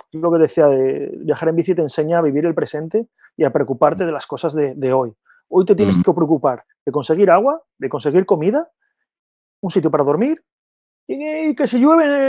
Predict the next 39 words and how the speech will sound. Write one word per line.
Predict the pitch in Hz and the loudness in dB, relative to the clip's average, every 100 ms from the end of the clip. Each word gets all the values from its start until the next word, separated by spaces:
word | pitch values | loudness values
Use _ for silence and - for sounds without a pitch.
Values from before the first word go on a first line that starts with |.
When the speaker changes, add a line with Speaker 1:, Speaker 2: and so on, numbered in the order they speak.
| 262 | 0
Speaker 1:
eh, | 247 | 0
que | 269 269 | -2 -2
no, | 269 277 | -2 0
no | 262 | 2
te | 240 | 2
mojes | 208 190 147 | 2 0 -2
mucho. | 127 - 131 _ - | -6 -12 -16 _ -8
Y | 180 | -2
ya | 277 | -2
está. | - 254 - _ _ _ - | 0 -2 -2 _ _ _ -8
Y | |
con | 156 175 | -4 -2
eso | 208 | -4
tienes | 208 196 | -4 -4
el | 180 | -2
día | 160 143 131 | 0 0 0
hecho. | 120 - _ _ _ _ _ _ _ | -8 -20 _ _ _ _ _ _ _
Y | 165 | -2
al | 147 | 0
día | 160 | 0
siguiente, | - 185 202 247 311 294 | 0 0 0 0 -4 -4
pues | 233 147 | -6 -6
empiezas | 135 147 135 | -4 -4 -2
de | 131 | -4
cero | 135 127 | -4 -6
otra | 127 135 | -6 -10
vez. | 131 _ _ _ _ _ _ - | -12 _ _ _ _ _ _ -8
Y, | 151 143 139 | -2 -2 -2
Speaker 2:
Mm. | 139 - _ - | -4 -8 _ -8
Speaker 1:
y | 156 | -6
son | 165 | -4
tus | 180 - | -4 -4
preocupaciones. | 151 143 127 165 156 139 | -4 -2 -4 -4 -6 -4
Y | |
para | 147 147 | -2 -2
mí | 185 214 | -2 -2
esa | 180 214 214 | 0 0 2
vida | 190 175 | 2 0
sencilla, | 165 147 - 175 262 | -2 -8 -6 -6 -6